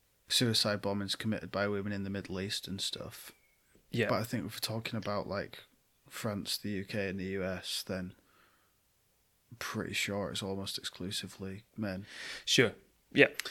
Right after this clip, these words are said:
Speaker 1: Um, so following on from that, because we're talking about, like, gun violence primarily, obviously not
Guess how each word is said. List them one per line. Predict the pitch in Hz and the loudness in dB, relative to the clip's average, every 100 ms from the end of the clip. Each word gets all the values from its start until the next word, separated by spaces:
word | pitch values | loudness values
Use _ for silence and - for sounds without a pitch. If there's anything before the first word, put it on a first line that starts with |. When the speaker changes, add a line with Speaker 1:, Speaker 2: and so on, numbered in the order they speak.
| - - - - _ _ _ - | -10 -14 -16 -20 _ _ _ -2
Speaker 1:
Um, | 117 113 110 107 104 101 _ - _ _ _ _ _ _ _ _ _ _ _ _ _ _ _ _ _ - | 2 4 2 2 -2 -4 _ -20 _ _ _ _ _ _ _ _ _ _ _ _ _ _ _ _ _ 2
so | - | 4
following | 127 151 143 131 | 8 10 12 12
on | 143 | 10
from | 135 123 | 8 6
that, | 113 104 | 6 4
because | 123 113 120 | 2 2 4
we're | 131 | 6
talking | 139 127 113 | 8 6 6
about, | 110 107 101 | 2 4 0
like, | - 92 - - - | 0 -2 -2 -8 2
gun | 127 113 | 6 6
violence | 110 107 104 98 - | 6 2 2 0 -2
primarily, | - 104 101 107 104 82 64 92 110 _ - _ _ - | 0 0 2 2 2 0 -4 -6 -8 _ -20 _ _ -4
obviously | 101 110 110 - 110 107 104 104 101 - _ - | -2 4 4 6 4 2 2 0 0 -4 _ -2
not | 110 120 117 | 2 4 2